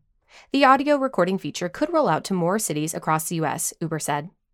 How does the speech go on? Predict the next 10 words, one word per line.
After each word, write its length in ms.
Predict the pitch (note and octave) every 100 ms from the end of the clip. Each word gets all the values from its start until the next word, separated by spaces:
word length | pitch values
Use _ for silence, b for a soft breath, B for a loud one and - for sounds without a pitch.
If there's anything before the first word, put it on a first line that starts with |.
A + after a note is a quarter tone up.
| _ _ _ B B B
Uber 180 | D#4+ D#4+
did 160 | C4
not 180 | A#3+ B3+
share 140 | - G3+
a 60 |
timeline 420 | - D#3+ D#3+ D#3+
for 100 | D#3+
any 160 | B2+ E3+
possible 360 | E3 D3+ - D#3+
expansion. 640 | - D#3 E3 - F3+